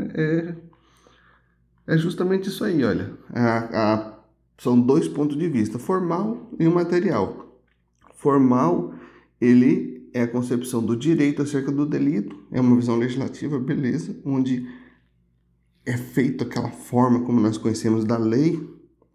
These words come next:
a lei editada, publicada e tudo mais. E a material é antes disso, é a visão que a sociedade tem a respeito do crime. Beleza, questão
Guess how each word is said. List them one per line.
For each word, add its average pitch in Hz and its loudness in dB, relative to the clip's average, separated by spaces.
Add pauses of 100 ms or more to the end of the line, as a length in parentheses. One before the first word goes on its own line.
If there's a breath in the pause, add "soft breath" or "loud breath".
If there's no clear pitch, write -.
a 120 -12
lei 101 0
editada, 104 -2 (300 loud breath)
publicada 98 -2
e 78 -2
tudo 98 -4
mais. 110 -2 (300 loud breath)
E 127 4
a - 6
material 139 2
é 170 0
antes 208 0
disso, 156 -4 (140)
é 120 -6
a 117 0
visão 127 0
que 135 -2
a 147 -2
sociedade 139 -6
tem 127 -4
a - -6
respeito 131 -8
do - -8
crime. 120 -4
Beleza, 123 -2
questão - -6